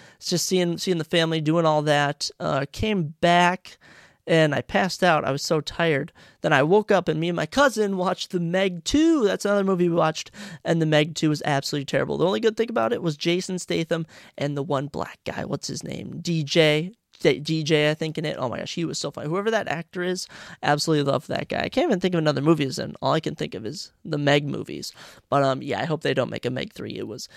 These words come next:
it was a dis-, disaster, a C G I just mess. All pl-, all plots were just thrown out. All logic was thrown out. But I guess, you know, it is a movie about a giant shark that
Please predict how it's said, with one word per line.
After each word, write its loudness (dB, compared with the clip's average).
it 6
was 8
a 6
dis-, -2
disaster, -2
a -8
C -6
G 0
I -4
just -10
mess. -8
All -2
pl-, -16
all 4
plots -6
were -2
just -12
thrown -2
out. -12
All -4
logic -6
was -14
thrown -8
out. -16
But 4
I 4
guess, 0
you -2
know, 0
it 0
is -2
a -4
movie -4
about -2
a -10
giant -6
shark -10
that -10